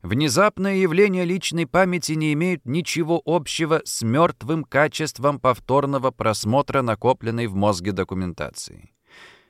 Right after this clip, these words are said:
Это явление переживается как интенсивное, подвижное, повторное проживание прошлого.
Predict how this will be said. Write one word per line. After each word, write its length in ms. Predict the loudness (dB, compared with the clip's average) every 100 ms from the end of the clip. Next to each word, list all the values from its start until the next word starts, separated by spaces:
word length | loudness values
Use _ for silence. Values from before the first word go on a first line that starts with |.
| 0
Это 260 | 0 2
явление 540 | 0 2 2 2 2 0
переживается 840 | -2 -2 2 4 6 6 2 -2
как 180 | -2 -2
интенсивное, 960 | -4 -2 -4 -2 -2 -2 0 0 -2 0
подвижное, 720 | 2 2 0 -2 -2 0 2
повторное 680 | 2 0 2 4 4 2 0
проживание 680 | 0 0 2 4 2 0 -4
прошлого. 580 | 0 0 0 -10 -16